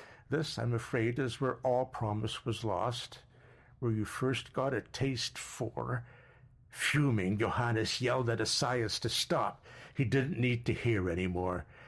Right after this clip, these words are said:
He punctuated his point by smashing his coffee cup to the ground. At once, Manquello appeared at the rear of the villa, Ruger in hand. Johannes waved him off, then glared at Esaias.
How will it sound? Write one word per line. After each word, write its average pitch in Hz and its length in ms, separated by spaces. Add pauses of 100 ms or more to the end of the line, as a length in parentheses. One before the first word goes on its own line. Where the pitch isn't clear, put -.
He 120 120
punctuated 131 840
his 127 180
point 131 320
by 107 140
smashing 123 640
his 117 160
coffee 120 380
cup 113 240
to 120 80
the 117 100
ground. 110 480 (1500)
At - 200
once, 120 440
Manquello 107 640
appeared 110 420
at 120 140
the 117 80
rear 120 320
of 113 140
the 120 100
villa, 107 440
Ruger 110 560
in 104 120
hand. 104 400 (840)
Johannes 120 600
waved 120 260
him 101 140
off, 107 360
then 107 200
glared 104 420
at 95 100
Esaias. 107 680